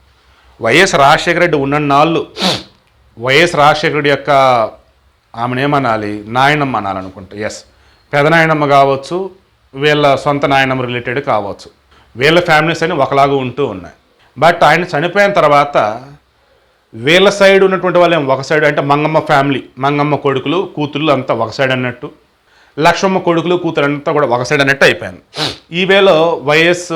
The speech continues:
అవినాష్ రెడ్డి, వైఎస్ భాస్కర్ రెడ్డి, ఈమె వైఎస్ భారతి, like వీళ్ళంతా కూడా ఒక సైడ్ అన్నట్టు. ఈ వైఎస్ వివేకానంద రెడ్డి, వైఎస్ విజయమ్మ, షర్మిల, like వైఎస్ జగన్మోహన్ రెడ్డి, వీళ్ళంతా ఒకటన్నట్టు. But జగన్మోహన్ రెడ్డి ఏం చేస్తున్నాడు?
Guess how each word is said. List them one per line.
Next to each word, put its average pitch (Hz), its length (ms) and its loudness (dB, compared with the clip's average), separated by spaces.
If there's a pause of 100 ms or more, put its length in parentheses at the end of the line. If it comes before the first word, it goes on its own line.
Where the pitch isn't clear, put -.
(120)
అవినాష్ 156 280 -2
రెడ్డి, 151 240 -2
వైఎస్ 143 220 0 (100)
భాస్కర్ 139 320 0
రెడ్డి, 139 220 0 (680)
ఈమె 151 240 0
వైఎస్ 151 280 4 (160)
భారతి, 147 380 2 (460)
like 185 220 0 (100)
వీళ్ళంతా 180 440 2
కూడా 214 180 2
ఒక 135 160 -2
సైడ్ 143 200 2
అన్నట్టు. 95 320 -14 (800)
ఈ - 20 4 (140)
వైఎస్ 185 340 4
వివేకానంద 165 520 2
రెడ్డి, 156 240 0 (800)
వైఎస్ 165 320 4 (100)
విజయమ్మ, 147 560 0
షర్మిల, 147 320 -2 (100)
like 147 220 0 (180)
వైఎస్ 143 220 2
జగన్మోహన్ 143 240 0
రెడ్డి, 143 60 -2
వీళ్ళంతా 147 300 0
ఒకటన్నట్టు. 117 420 -4
But 185 120 -2 (140)
జగన్మోహన్ 180 280 0
రెడ్డి 165 140 0
ఏం 165 120 -4
చేస్తున్నాడు? 156 440 0